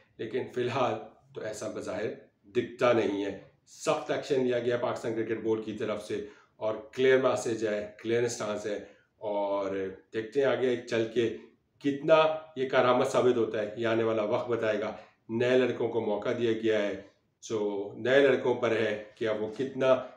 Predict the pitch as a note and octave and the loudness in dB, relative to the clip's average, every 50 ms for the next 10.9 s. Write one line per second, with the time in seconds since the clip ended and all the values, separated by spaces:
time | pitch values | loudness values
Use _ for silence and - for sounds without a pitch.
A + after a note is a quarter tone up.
0 | - _ A#2+ A#2+ - C3 B2+ A#2+ A2+ A2+ - - - B2+ A#2 A#2 A#2 - - - | -16 _ -10 -10 -6 -4 -4 -2 -2 -2 -2 -2 -2 -2 -2 -2 -2 -4 -12 -18
1 | _ _ - A#2 A2+ - - C3+ A2+ A2 A2 A#2+ A2+ A2 A2+ G#2+ - G2+ - - | _ _ -4 -4 -4 -4 -4 -4 -4 -2 -2 -2 0 0 0 0 0 -4 -8 -10
2 | - C3+ B2+ A2+ A2 A#2+ A2 G#2+ A2 A2+ A2 G#2+ - - - _ - - - - | -4 -2 -2 0 0 -2 -2 0 -2 -2 -2 -4 -6 -12 -20 _ -12 -12 -8 -4
3 | A#2+ A#2 A2 G#2+ A2 - - A#2 A2+ A2+ G#2 G#2+ - A#2 A2+ A2+ G#2+ G#2 - - | -4 -2 -2 -4 -4 -6 -4 -2 0 0 0 -2 0 2 2 2 2 2 -2 -10
4 | - - _ _ _ - - _ - D3 - - F#3 F3+ F3 F3 D#3+ D3 C3 D3+ | -18 -20 _ _ _ -20 -20 _ -4 -4 -2 6 8 8 8 8 6 2 4 6
5 | D3 C#3 C3+ C3 - - - _ - D3 C3+ C3 - A#2+ A2+ A2 - B2+ A#2+ A#2+ | 4 4 4 2 -2 -8 -16 _ 0 2 2 2 2 2 0 0 2 2 2 4
6 | B2+ C3+ C3+ C3+ - - - A#2 A2 A2 A2 G#2+ - - _ _ _ _ _ _ | 4 4 2 0 -2 -4 -2 -2 -2 -2 -2 -6 -10 -18 _ _ _ _ _ _
7 | _ _ B2 C3 C3 E3 E3 E3 F3 - - - D3 D3 F3 G3 F#3+ F#3+ F#3 E3+ | _ _ 2 4 8 8 8 8 8 4 0 4 6 8 8 8 8 8 6 6
8 | D#3 D3+ C#3+ C#3+ C#3+ - C#3 C3 C3 C3+ D3+ - - C#3 C3 C3 C3 C3+ C3+ B2 | 6 6 4 4 2 2 2 0 2 0 -2 0 0 2 2 2 2 2 4 4
9 | B2 B2+ B2 B2 B2 C3 A2 G#2 A#2 A2+ A2+ - A#2 G#2+ G2+ G2+ G#2 G#2 - _ | 4 4 2 0 -2 -2 -2 -2 -4 -6 -8 -6 -6 -6 -6 -6 -10 -14 -20 _
10 | _ _ _ _ _ C3 A#2 A2+ A2 A#2 C3 C3 A#2+ - - - - - | _ _ _ _ _ -4 -4 -4 0 2 4 4 4 2 -2 -10 -16 -20